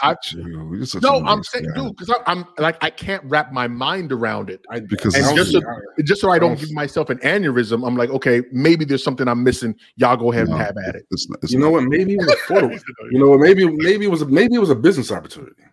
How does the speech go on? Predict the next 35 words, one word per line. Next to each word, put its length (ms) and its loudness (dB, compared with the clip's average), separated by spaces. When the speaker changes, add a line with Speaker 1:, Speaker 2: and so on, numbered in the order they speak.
Speaker 1:
Nah, 220 -2
nigga, 220 -8
I 60 -6
don't 100 -8
believe 180 -18
that 140 -18
shit. 260 -18
Speaker 2:
No, 220 -8
no, 140 -8
no. 120 -10
Speaker 1:
You 60 2
don't 100 2
need 140 -2
to 60 -6
give 120 -4
a 60 -8
motherfucker 300 -6
a 40 -6
Bentley 360 -6
to 100 -8
have 160 0
a 40 -6
business 300 -4
opportunity. 520 -14
Speaker 2:
You 80 -2
give 100 4
him 100 6
a 40 4
Speaker 1:
If 60 0
you 140 4
Speaker 2:
business 260 4
Speaker 1:
can 140 -4
Speaker 2:
card 180 -2
for 120 -4
that. 200 -2